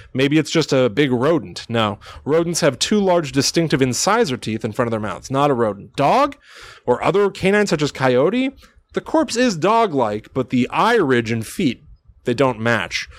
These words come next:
All right, what about a sheep? No. Although the face looks somewhat ovine,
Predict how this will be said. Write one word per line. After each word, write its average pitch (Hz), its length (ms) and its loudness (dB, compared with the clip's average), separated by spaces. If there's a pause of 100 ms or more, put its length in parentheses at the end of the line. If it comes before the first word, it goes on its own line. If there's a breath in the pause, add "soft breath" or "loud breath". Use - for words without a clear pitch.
(140 loud breath)
All 123 80 2
right, 135 40 0
what 170 80 2
about 175 140 2
a 139 60 4
sheep? - 440 -2 (720 soft breath)
No. 131 320 -2 (120)
Although 139 240 2
the 139 100 0
face 147 320 0
looks 139 180 0
somewhat 147 540 0
ovine, 113 720 -2